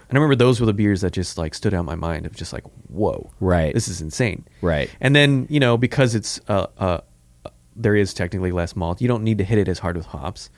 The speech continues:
Speaker 1: So it's this kind of, like, modernized, an adaptation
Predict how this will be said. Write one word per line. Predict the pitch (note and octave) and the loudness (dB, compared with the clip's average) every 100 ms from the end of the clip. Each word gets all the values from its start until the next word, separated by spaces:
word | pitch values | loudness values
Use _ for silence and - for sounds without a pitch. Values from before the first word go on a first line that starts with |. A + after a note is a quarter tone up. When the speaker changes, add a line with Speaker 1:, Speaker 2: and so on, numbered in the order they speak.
| - - _ | -20 -20 _
Speaker 1:
So | - | 0
it's | A2+ A2+ | 0 0
this | - | -2
kind | A2 | 2
of, | G#2 | 2
like, | G2+ G2+ | 2 2
modernized, | G2 G2 G2 F#2+ F#2+ F#2+ F#2 - - - - - - _ _ _ _ _ _ _ - | 2 4 2 2 2 0 -4 -12 -20 -20 -20 -20 -20 _ _ _ _ _ _ _ 0
an | A#2+ A2 | 2 4
adaptation | A#2+ B2+ A2 - A2 G#2+ G2+ F#2+ | 6 6 2 0 0 2 -2 -2